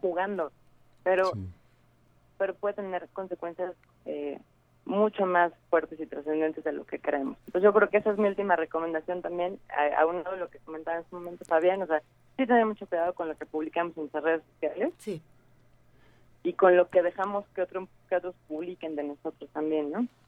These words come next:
Speaker 2: Y en las series ya tel-, de, de televisivas, las series, eh, están en, desde Criminal Minds hasta todas las series de abogados, veinticuatro horas, este, todas tienen algún
Speaker 3: Wired.
Speaker 2: capítulo en la que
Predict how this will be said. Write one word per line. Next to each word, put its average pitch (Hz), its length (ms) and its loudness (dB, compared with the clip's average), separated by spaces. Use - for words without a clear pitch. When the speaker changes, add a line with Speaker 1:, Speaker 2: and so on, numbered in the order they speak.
Speaker 2:
Y 127 120 10
en 123 80 12
las 131 100 6
series 170 340 8
ya 147 220 10
tel-, 113 220 2
de, 95 100 -2
de 92 200 0
televisivas, 104 720 0
las 101 120 0
series, 131 440 6
eh, 107 220 6
están 120 500 6
en, 101 160 6
desde 98 240 2
Criminal 123 460 8
Minds 113 340 4
hasta 98 300 -2
todas 117 240 2
las 104 100 0
series 120 180 4
de 110 60 4
abogados, 98 480 2
veinticuatro 98 600 -2
horas, 113 340 0
este, 85 260 -8
todas 131 460 6
tienen 139 320 12
algún 123 200 8
Speaker 3:
Wired. - 80 6
Speaker 2:
capítulo 170 600 10
en 120 200 8
la 107 100 4
que 95 300 2